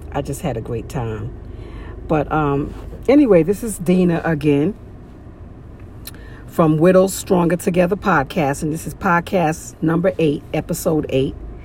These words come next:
So if you haven't listened to any of my podcasts, go back and listen to my other podcasts. Um, I also do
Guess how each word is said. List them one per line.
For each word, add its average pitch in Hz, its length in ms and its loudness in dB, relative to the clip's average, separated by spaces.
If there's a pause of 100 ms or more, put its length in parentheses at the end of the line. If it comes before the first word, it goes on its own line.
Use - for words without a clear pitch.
(420)
So 160 180 2
if 139 140 0
you 156 60 0
haven't 262 520 4 (540)
listened 208 460 6
to 208 120 4
any 190 160 6
of 185 100 0
my 190 120 2
podcasts, 160 720 0
go 170 200 4
back 185 260 0 (720)
and 160 160 0
listen 165 240 -2
to - 80 -4
my 156 200 2
other 160 160 0
podcasts. 135 840 -4 (520)
Um, 151 240 4
I 156 100 6
also 185 580 4
do 156 500 2